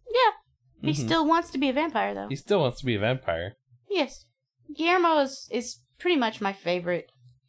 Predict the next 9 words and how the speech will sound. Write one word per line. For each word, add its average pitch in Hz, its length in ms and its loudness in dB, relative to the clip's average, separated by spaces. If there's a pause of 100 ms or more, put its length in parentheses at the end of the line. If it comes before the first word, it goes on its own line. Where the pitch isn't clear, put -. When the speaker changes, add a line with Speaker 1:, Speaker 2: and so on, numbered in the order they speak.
Speaker 2:
He 131 140 -2
is. - 640 -2
Each - 280 -2
season 113 420 -4
he 98 80 -16
gets 98 220 -8
better. 98 340 -6
Speaker 1:
He 262 140 -2
does. 220 760 -4